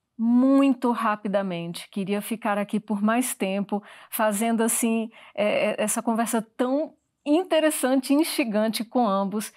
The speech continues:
E pra mim, mais uma vez, repito, uma honra entrevistá-los aqui no Entender Direito. Eu só tenho a agradecer à juíza do Tribunal de Justiça do Paraná, a doutora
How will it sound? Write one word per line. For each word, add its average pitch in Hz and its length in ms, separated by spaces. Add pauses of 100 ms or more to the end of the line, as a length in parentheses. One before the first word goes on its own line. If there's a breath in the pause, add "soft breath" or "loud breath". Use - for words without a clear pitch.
(220 loud breath)
E 214 100
pra 214 180
mim, 208 140
mais 202 240
uma 208 100
vez, 175 540 (140)
repito, 175 760 (680 soft breath)
uma 226 220
honra 202 460
entrevistá-los 190 920
aqui 185 200
no 180 80
Entender 180 400
Direito. 170 420
Eu 180 160
só 202 220
tenho 214 160
a 220 40
agradecer 202 560
à 196 80
juíza 196 360
do 185 120
Tribunal 185 380
de 175 140
Justiça 196 420
do 175 100
Paraná, 170 420
a 175 40
doutora 180 500